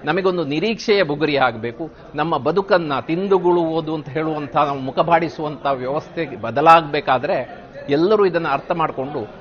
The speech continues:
ಸಮುದಾಯ ಸೇರಿದ್ರೆ, creative minority ಹೇಳ್ತಾರೆ. ಇಲ್ಲಿ ಇವತ್ತು ನೂರಿಪ್ಪತ್ತರ ಹಾಲ್ನಲ್ಲಿ ತುಂಬಾ ಆಗ್ಲಿಲ್ಲ ಜನ, ನೂರರ ಒಳಗಿದ್ರ, ಎಂಬತ್ತಿದ್ರ ಗೊತ್ತಿಲ್ಲ. ಆದ್ರೆ ಬಂದವರು ಪ್ರತಿಯೊಬ್ಬರು ಕೂಡ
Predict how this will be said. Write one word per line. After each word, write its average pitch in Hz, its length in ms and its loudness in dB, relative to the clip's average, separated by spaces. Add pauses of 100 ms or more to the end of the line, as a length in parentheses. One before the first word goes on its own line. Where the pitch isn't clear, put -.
(240)
ಸಮುದಾಯ 196 420 6
ಸೇರಿದ್ರೆ, 143 580 -2
creative 226 720 2
minority 175 480 2
ಹೇಳ್ತಾರೆ. 135 380 -2
ಇಲ್ಲಿ 180 180 -6
ಇವತ್ತು 190 280 -4
ನೂರಿಪ್ಪತ್ತರ 180 540 -2
ಹಾಲ್ನಲ್ಲಿ 170 420 2
ತುಂಬಾ 151 360 2
ಆಗ್ಲಿಲ್ಲ 143 400 2
ಜನ, 101 220 -8 (640)
ನೂರರ 196 200 6
ಒಳಗಿದ್ರ, 185 480 8 (120)
ಎಂಬತ್ತಿದ್ರ 160 520 0
ಗೊತ್ತಿಲ್ಲ. 123 400 -2 (260)
ಆದ್ರೆ 143 460 6
ಬಂದವರು 214 420 6
ಪ್ರತಿಯೊಬ್ಬರು 190 560 0
ಕೂಡ 185 160 -4